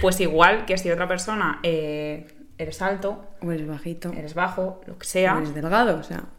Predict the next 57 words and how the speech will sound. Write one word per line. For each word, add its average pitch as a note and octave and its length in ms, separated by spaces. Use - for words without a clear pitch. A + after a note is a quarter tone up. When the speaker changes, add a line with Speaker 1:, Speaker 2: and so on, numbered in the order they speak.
Speaker 2:
una F3+ 140
persona F3 400
delgada F3+ 400
no F#3+ 100
se E3+ 60
le, E3+ 360
eh, E3 580
discrimina F#3 800
o G3+ 60
no F3 120
se E3+ 180
le, E3 1000
o - 20
sea, F3 140
no F3+ 120
se, F#3 220
cuando E3+ 260
te E3+ 80
dice F3 140
que F3 100
eres E3+ 200
delgado F#3 380
no F#3 180
se F3+ 160
te - 80
está D#3+ 360
discriminando E3 480
en D#3+ 40
cierto D#3+ 220
modo D#3 240
por D#3 140
ello. E3+ 300
Speaker 1:
Exacto. D3+ 600
Speaker 2:
De F3 120
Speaker 1:
Y - 20
Speaker 2:
la D#3+ 60
Speaker 1:
además E3+ 80
Speaker 2:
misma A3 180
manera, G3+ 320
por G3 100
lo F#3 60
menos, A#3+ 320
que G3+ 260
cuando E3 300
dices, D#3+ 420
cuando F3 240
una E3+ 80
persona E3 460
dices, E3 260
"No, F3+ 220
es - 180
gorda", E3 460
¿sabes? D#3+ 300
En D3 40
plan - 320
Speaker 1:
Sin D3 220
duda, D#3+ 240